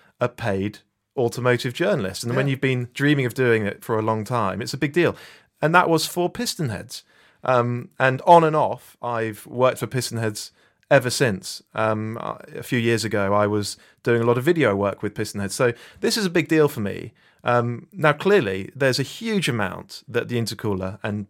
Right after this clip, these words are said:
Speaker 1: PistonHeads can do together over the coming months. Um, so to get us started, let's bring in Pete, who can tell us a bit more. So Pete, how long have you been with PistonHeads?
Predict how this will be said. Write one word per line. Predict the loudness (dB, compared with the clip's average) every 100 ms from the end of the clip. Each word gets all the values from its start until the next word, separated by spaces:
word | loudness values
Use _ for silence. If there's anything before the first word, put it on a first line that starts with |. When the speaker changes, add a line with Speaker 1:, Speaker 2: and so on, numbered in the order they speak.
| _
Speaker 1:
PistonHeads | -6 -6 -4 -6 -6
can | -6 -8
do | -4 -4
together | -4 -4 -2 -2 -6 -12 -20 _
over | 0 0
the | -4
coming | -4 -2 -2
months. | -2 -4 -8 -14 -16 _ -20 _
Um, | 2 2 2 -4 -10
so | -2 2 4 2
to | -6 -18 -2
get | 0 2
us |
started, | 4 6 6 4 -6 -6
let's | -2 -4
bring | 2 2
in | 2 0
Pete, | -2 -2 -4 _
who | -4 0 0 -2 -8 -20 _
can | -6
tell | 2 2
us | 2
a | 0
bit | -2
more. | 2 0
So | 2 -2
Pete, | 0 -2 -4 -16 _
how | 2 4
long | 6 6 4 0 -6 -6
have | -8 -6
you | -6
been | -4 -2 -2 -2 -4 -8 -4
with | -2 -2
PistonHeads? | -4 -8 -8 -12 -12 -16